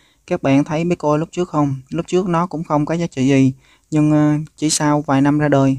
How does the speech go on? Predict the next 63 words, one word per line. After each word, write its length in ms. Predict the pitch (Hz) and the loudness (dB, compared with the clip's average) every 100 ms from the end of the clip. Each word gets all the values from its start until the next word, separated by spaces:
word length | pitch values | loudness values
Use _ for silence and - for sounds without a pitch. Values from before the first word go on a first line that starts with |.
| - | -2
được 160 | 143 135 | -2 2
nhiều 160 | 139 | 4
người 220 | 139 135 | 4 4
sử 120 | 131 160 | 2 0
dụng 280 | 143 131 143 _ - _ _ | 2 2 -2 _ -20 _ _
và 320 | 135 131 135 | -2 0 0
tích 180 | 135 - | -2 -4
trữ 240 | 139 139 | -2 0
á, 140 | 170 180 - | -2 -4 -2
thì 140 | 135 | -2
lúc 180 | 143 160 | -2 -2
đấy 300 | 160 185 214 - _ _ | -4 -4 -8 -14 _ _
nhiều 160 | 147 143 | 2 4
người 220 | 139 143 | 6 4
mua 280 | 143 156 160 | 4 2 2
mà 160 | 147 131 | 0 0
ít 200 | 175 151 | 0 0
người 100 | 143 | 2
bán 240 | 147 190 | 2 0
thì 140 | 151 | 0
giá 160 | 147 165 | 0 0
của 100 | 165 | -2
nó 140 | 160 | -4
sẽ 120 | 175 165 | -4 -6
tăng 220 | 156 151 | -2 0
lên 120 | 151 | 2
mà 120 | 143 | 0
thôi. 280 | 135 147 156 - _ _ _ _ _ | 0 -2 -4 -10 _ _ _ _ _
Không 260 | - 160 156 | -2 0 0
có 120 | 170 | -2
thứ 120 | 175 | 0
gì 260 | 170 147 139 | 2 2 2
vừa 200 | 143 139 | 0 -2
sinh 200 | 156 151 | -2 -2
ra 340 | 156 151 151 - | 0 0 -2 -4
chưa 140 | 151 | -4
biết 160 | 170 165 | -2 0
đi 320 | 151 147 143 - | 0 0 -6 -2
mà 140 | 135 | 2
lại 180 | 123 131 | 2 2
biết 160 | 165 | 0
chạy 180 | - 123 | -2 -2
các 100 | 131 | -2
bạn 180 | 147 135 | -2 0
ạ. 160 | 135 139 _ _ _ _ | 0 -2 _ _ _ _
Rất 240 | _ 175 - | _ -6 -2
dễ 200 | 139 139 | -2 0
bị 120 | 147 | 2
ngã 360 | 135 127 147 165 | 4 2 0 -2
nên, 280 | 143 143 143 | -2 0 0
ờ, 140 | 143 | 0
Bi 180 | 143 147 | 0 -2
Network 400 | 165 175 180 190 | -2 -2 -4 -4
họ 260 | - 131 139 | -2 -2 2
đi 140 | 147 | 0
rất 160 | 147 - | 0 -4
chậm, 260 | 127 131 143 _ _ _ | -2 -2 -4 _ _ _
từng 180 | 139 135 | 0 2
bước 160 | 170 | 2
một, 200 | 151 135 131 | 0 0 0
chậm 220 | 135 127 | 0 2
mà 80 | 135 | 0
chắc. 200 | 127 180 | -2 -8